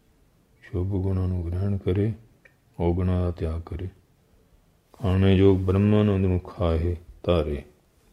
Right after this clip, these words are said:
ਥੱਕ ਪਾਹੇ। ਜੰਮਣ ਮਰਨ ਤੋਂ ਰਹਿਤ ਹੋ ਜਾਂਦਾ,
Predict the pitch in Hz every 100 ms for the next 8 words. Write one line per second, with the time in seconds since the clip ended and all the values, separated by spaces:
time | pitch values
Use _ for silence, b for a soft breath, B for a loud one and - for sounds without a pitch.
0 | _ _ _ _ - - 95 90 - 90
1 | 87 71 71 - _ _ _ _ _ _
2 | _ 92 90 92 92 92 92 101 87 90
3 | 87 92 104 98 95 92 92